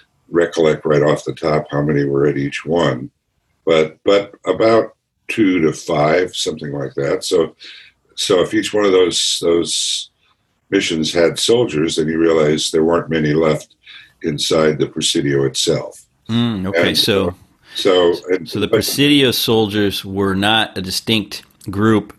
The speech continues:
Speaker 2: from the mission soldiers. I mean, they were, they were all from the same, um, unit, let's say.
Speaker 1: Yes, exactly, and,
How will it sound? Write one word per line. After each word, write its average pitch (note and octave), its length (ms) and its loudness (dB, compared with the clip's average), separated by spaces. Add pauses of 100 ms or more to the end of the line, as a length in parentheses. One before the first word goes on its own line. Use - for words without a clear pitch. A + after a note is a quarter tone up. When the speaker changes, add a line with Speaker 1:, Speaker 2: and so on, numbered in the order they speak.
Speaker 2:
from G2+ 400 0
the F#2+ 80 4
mission F#2+ 560 0 (540)
soldiers. E2+ 640 -2
I - 60 -14
mean, F2+ 160 -4
they F#2+ 120 2
were, F#2+ 300 2 (720)
they G2 100 0
were F#2+ 160 0
all G2 420 2
from F#2 340 0
the F2+ 80 -2
same, F#2 540 0
um, E2+ 420 -4 (720)
unit, G#2 440 2
let's E2 160 -6
say. E2+ 240 -6 (400)
Speaker 1:
Yes, G2 400 0
exactly, D2+ 640 -2
and, C#2+ 160 -6